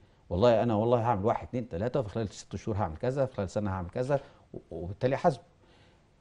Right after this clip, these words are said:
لما يبقى الم-، ال-، ال-، المرشح الناجح عضو مجلس النقابة هو اللي بيدير ال-، ال-،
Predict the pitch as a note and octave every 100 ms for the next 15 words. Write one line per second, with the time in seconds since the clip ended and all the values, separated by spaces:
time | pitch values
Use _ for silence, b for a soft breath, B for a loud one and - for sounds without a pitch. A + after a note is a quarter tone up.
0 | - G#2+ G#2 B2 B3 - F3 C#3+ - A2+
1 | A2 G2 G2 - F2+ F#2+ A2 F3+ - D#3
2 | - A2 B2 C#3+ A#2 G#2 - - A#2+ C3+
3 | B2+ D3+ A#2 F#2+ - - - - F2+ F#2
4 | F2+ G2 F#2 D#2+ - - _ _ _ _
5 | - D3+ G#3 G3+ E3 D3+ D#3 F#3+ C#3 A2+
6 | - F#2+